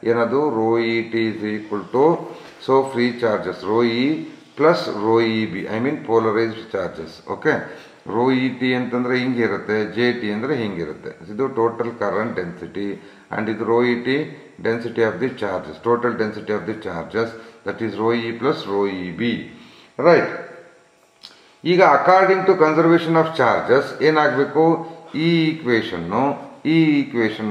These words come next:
must be equal ಆಗಬೇಕು. I mean, ಇಲ್ಲಿ ಚಾರ್ಜಸ್ ಎಷ್ಟು ಲೀಕೇಜ್ ಇದೆ, ಅಷ್ಟು ಕರೆಂಟ್ ಇಲ್ಲಿ ಪ್ರೊಡ್ಯೂಸ್ ಆಗ್ತಾ ಇದೆ. That's why these two must be equal. That is ಏನಾಗುತ್ತಪ್ಪ? Minus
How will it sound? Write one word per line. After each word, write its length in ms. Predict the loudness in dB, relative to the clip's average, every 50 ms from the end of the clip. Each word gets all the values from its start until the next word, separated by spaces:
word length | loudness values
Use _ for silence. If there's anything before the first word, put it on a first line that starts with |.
| -2
must 180 | -2 -4 -6 -6 -4 -2
be 80 | 0 0 0 0
equal 320 | -2 -4 -4 -4 -2 -2 -2 -4
ಆಗಬೇಕು. 460 | -6 -8 -10 -10 -12 -10 -6 -4 -2 -2 -2 -4 -6 -10 -10 -8
I 60 | -4 -2
mean, 140 | -2 -2 -2 -4 -6 -12 -18 -20 -14 _ -4 -4
ಇಲ್ಲಿ 240 | -2 0 0 2 4 4 4 2 2 -4 -14 -16 -8 -2
ಚಾರ್ಜಸ್ 440 | 2 4 4 4 4 4 2 2 4 2 0
ಎಷ್ಟು 180 | 0 0 -4 -2 0
ಲೀಕೇಜ್ 360 | 0 0 0 2 0 0 0 -2 -2
ಇದೆ, 140 | 0 2 2 2 2 0
ಅಷ್ಟು 240 | -2 -2 -2 -4 -4 0 2
ಕರೆಂಟ್ 300 | 2 2 2 0 -2 -4 -6
ಇಲ್ಲಿ 200 | -4 -2 -2 -2 -2 -2 -2
ಪ್ರೊಡ್ಯೂಸ್ 340 | -2 -2 -2 -4 -4 -2 -4 -4
ಆಗ್ತಾ 260 | -4 -6 -8 -10 -10 -8
ಇದೆ. 200 | -4 -2 0 0 0 0 -2 -8 -14 -18 -6 0
That's 180 | 0 0 2 4 4
why 100 | 4 4 4 2
these 200 | 0 0 -2 -2 -4
two 100 | -4 -2 0 0
must 180 | -2 -2 -4 -6 -2 0
be 60 | 0 2 0 0
equal. 380 | -2 -4 -2 2 2 2 2 0 -4 -8 -14 -18 -20 -20 -8 -2 -2
That 140 | 0 2 2 2
is 80 | 2 2 2 2
ಏನಾಗುತ್ತಪ್ಪ? 480 | 2 2 0 0 2 0 0 2 4 4 4 4 2 -4 -8 -12 -16 -18 -18 -10 -4 0
Minus 500 | 2 4 4 4 2 2 2 0 0 -2